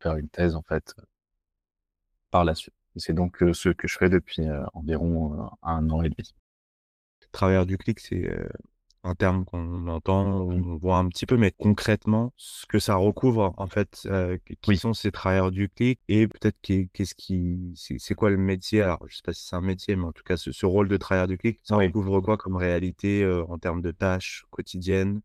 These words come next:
Speaker 2: Et si t'as
Speaker 1: Alors,
Speaker 2: des exemples ?
Speaker 1: alors, de manière concrète, un travailleur du clic, ça peut être par exemple un modérateur de contenu pour Facebook, ça peut être quelqu'un qui, euh, a, se crée un compte sur une plateforme, euh, de travail.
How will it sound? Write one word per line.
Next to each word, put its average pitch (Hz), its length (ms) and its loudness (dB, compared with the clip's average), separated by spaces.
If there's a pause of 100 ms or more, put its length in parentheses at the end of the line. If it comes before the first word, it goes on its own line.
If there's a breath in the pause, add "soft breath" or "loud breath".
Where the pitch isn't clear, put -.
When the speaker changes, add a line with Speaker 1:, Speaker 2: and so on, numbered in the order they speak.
(120)
Speaker 2:
Et 98 80 0
si - 100 -8
t'as 95 140 2
Speaker 1:
Alors, 101 140 4
Speaker 2:
des 98 80 0
exemples ? 95 440 -4 (320)
Speaker 1:
alors, 107 340 2
de 110 460 0
manière 135 380 2
concrète, 131 540 -2
un 110 80 0
travailleur 101 320 0
du 95 120 -2
clic, 127 180 -4
ça 101 120 -8
peut 101 120 -4
être 101 100 -4
par 90 160 0
exemple 101 320 0
un 90 60 -2
modérateur 98 500 0
de 92 80 -2
contenu 92 320 -10
pour 87 180 -16
Facebook, 101 520 0
ça - 120 -10
peut - 140 -10
être 87 240 -4
quelqu'un 104 600 -2
qui, 90 440 -2
euh, 82 400 -2
a, 85 180 -8
se - 140 -6
crée 104 220 -2
un 98 140 0
compte 110 260 0
sur 90 160 -4
une 87 100 -2
plateforme, 98 640 0
euh, 87 260 -2
de 85 120 -4
travail. 98 600 0